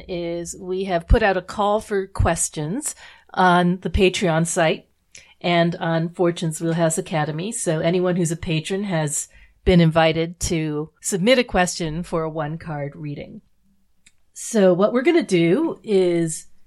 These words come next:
we've received twenty-one questions, and we're going to identify the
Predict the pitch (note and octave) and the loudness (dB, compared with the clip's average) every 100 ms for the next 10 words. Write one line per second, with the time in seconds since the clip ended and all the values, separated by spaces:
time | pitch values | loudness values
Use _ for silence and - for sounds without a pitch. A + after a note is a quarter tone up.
0 | - - F#3 F3 G3 - A#3 G#3+ G3 F3 | -20 0 2 4 2 0 0 2 2 0
1 | - - - C4+ C#4 - - B3+ B3 A#3+ | -6 -10 2 2 2 -4 -12 -6 -4 -2
2 | A#3+ A#3+ A3+ G#3 A3 A#3 A#3+ G#3 F3+ - | -2 -4 -2 0 2 0 0 0 -2 -2
3 | F#3+ G#3 D#4+ - F#3 F#3+ F#3+ G3+ G3 G#3+ | -4 -4 -6 -6 -4 -2 -2 -4 -2 -2
4 | G#3+ G#3+ - G3+ F#3 F3+ - _ _ _ | -2 -4 -2 2 2 0 -8 _ _ _
5 | _ _ _ G#3+ A3 C4+ D#4 E4 - B3 | _ _ _ -2 0 2 0 -4 -6 -2
6 | A3 G#3 G3+ - G3 F3+ G3+ F#3+ F#3 F#3 | 0 0 -2 -6 -10 -4 -2 0 -2 -6